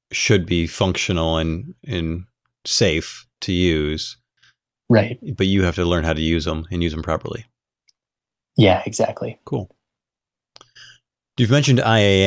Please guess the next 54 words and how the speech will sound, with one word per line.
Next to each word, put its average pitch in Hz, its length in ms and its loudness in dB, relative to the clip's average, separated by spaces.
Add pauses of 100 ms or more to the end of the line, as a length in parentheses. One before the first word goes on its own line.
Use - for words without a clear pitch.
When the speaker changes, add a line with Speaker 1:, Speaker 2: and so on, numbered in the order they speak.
Speaker 1:
M, 85 440 -2
or 87 200 0 (440)
I 92 280 2
A 92 100 0
M, 85 440 -2 (220)
right? 85 320 -2 (220)
Um, 107 360 0
Speaker 2:
<laughs> - 40 -14
Speaker 1:
is 110 180 2
it? 175 100 6
Speaker 2:
Yeah. - 140 -2 (360)
Speaker 1:
And 110 320 4 (100)
I 117 80 4
just 180 180 4
saw 139 160 6
this 123 140 4
pop 101 260 0
up 92 80 2
recently 87 520 2
on 82 80 2
my 85 160 4
Amazon 82 440 0
account. 78 380 -2
Is 92 80 2
this 117 160 2
a 104 60 4
newer 113 340 4
thing, 160 240 0
or 113 60 4
has 90 80 4
this 95 100 0
been 98 140 0
around 87 180 2
for 85 80 -2
a 80 60 0
long 82 180 2
time 80 180 -4
and 78 100 -2
I'm 82 100 -4
just 82 160 -4
kind 80 160 -4
of 76 100 -8
first - 300 -6
seeing 80 240 -6
it? - 140 -10 (1080)
Speaker 2:
Um, 123 520 4
it's 156 200 2
a, 127 300 4 (140)
it's 135 180 -2
been 123 180 4
there 104 260 4
quite 98 260 -2
a 107 40 -6
while. 110 300 -4